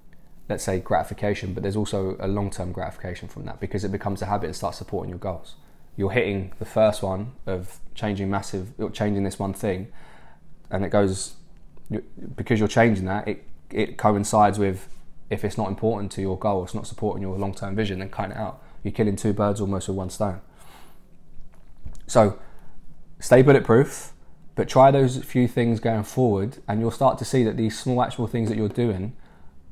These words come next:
are making a massive, massive impact into your everyday life. And you're gonna be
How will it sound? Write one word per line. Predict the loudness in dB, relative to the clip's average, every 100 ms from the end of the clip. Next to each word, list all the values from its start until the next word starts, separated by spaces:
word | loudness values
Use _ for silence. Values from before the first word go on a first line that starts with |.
| -4
are | 0
making | 2 4 4
a |
massive, | 6 6 4 2 2 -2 -6
massive | 2 6 6 6 2
impact | 4 2 2 0 -4 -2
into | -2 0 2
your | 2 2 0
everyday | 2 2 2 4 4
life. | 6 4 4 -8 -10 -10 -10 -4
And | 2 4
you're |
gonna | 6 4
be | 4 2